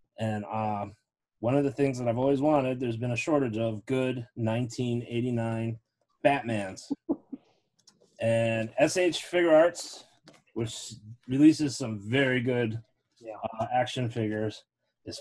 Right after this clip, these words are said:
Speaker 1: finally doing a nineteen eighty-nine Batman.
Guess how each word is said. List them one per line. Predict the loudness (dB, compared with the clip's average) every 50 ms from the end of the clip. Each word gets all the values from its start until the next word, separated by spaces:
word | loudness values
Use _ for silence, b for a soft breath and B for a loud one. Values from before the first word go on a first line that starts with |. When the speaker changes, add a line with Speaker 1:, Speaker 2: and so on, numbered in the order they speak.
| 2
Speaker 1:
finally | 4 6 6 6 4 4 2 2
doing | 2 2 4 4 4 4 2 0 -2 -6 -12 -18 _ _ _ _ -6
a | -4
nineteen | -2 0 0 0 0 -2 -4 -2 -2 0 0 2 0 0 -2 -6 _ _ -20 _ _ _ -2
eighty-nine | 0 0 2 2 2 2 2 2 2 2 0 -2 -4 _ _ _ _ _ _ _ _ _ _ _ 4
Batman. | 6 6 6 4 0 -4 -8 -8 -10 -12